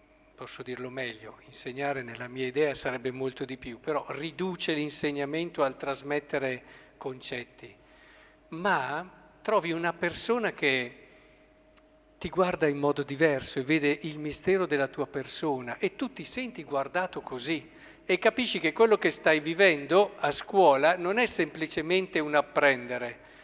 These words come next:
ma è un crescere, ma è un ritrovare anche te stesso, il senso profondo di quello che, che sei.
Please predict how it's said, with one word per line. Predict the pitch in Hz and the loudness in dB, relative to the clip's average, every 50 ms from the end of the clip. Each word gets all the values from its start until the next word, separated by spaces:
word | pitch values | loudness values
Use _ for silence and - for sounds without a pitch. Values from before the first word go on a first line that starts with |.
| - - _ _ _ | -20 -20 _ _ _
ma | - 151 156 165 | -6 -2 0 2
è | 175 185 | 2 2
un | 175 160 156 147 | 2 0 -4 -8
crescere, | - - 175 185 190 - - 135 120 107 104 - - - _ _ - - - - - - _ _ - | -6 -2 -2 0 0 -2 -6 -8 -10 -10 -14 -16 -18 -20 _ _ -20 -20 -20 -20 -20 -20 _ _ -16
ma | 151 143 160 160 | -4 0 2 4
è | 160 170 175 170 | 6 6 4 4
un | 175 175 175 170 170 165 165 160 | 2 2 0 2 2 2 2 2
ritrovare | 156 175 170 - 170 170 156 170 170 170 165 160 | 0 -4 -4 -2 -2 0 4 6 6 6 6 4
anche | 160 160 160 - - 160 - | 2 0 -2 -4 -4 -6 -4
te | - - 143 | -4 -6 -4
stesso, | - - - 208 208 190 - - - 139 | -4 2 6 6 6 6 2 -2 -4 -6
il | 131 | -4
senso | - - 170 160 151 - 165 | -2 -2 -2 -2 -2 -2 -6
profondo | - - 156 147 - - 196 202 220 214 175 165 | -4 -2 -2 -2 0 4 6 6 6 4 2 -4
di | 147 147 143 | -4 -4 -8
quello | - - 185 190 185 170 160 | -2 0 0 2 2 0 -2
che, | - - - 156 143 139 139 - - - | -2 -2 0 0 0 0 0 -6 -10 -10
che | - 151 | -8 -6
sei. | - - - 185 196 180 143 123 123 117 123 | -4 0 2 4 4 4 2 -2 -6 -12 -14